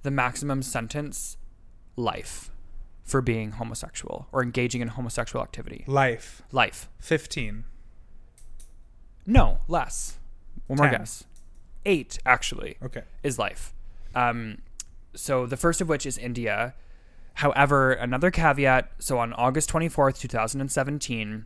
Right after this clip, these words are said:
Speaker 1: India's Supreme Court gave the country's L G B T community the freedom to safely express their sexual orientation.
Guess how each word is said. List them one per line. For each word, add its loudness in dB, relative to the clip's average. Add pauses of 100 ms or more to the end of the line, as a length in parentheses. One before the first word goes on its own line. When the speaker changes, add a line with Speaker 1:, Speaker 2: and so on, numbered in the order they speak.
(140)
Speaker 1:
India's 0
Supreme -4
Court -2
gave -2
the -4
country's -4
L 2
G -2
B -4
T -6
community -4
the -6
freedom -4
to -8
safely -4
express -4
their -8
sexual -8
orientation. -6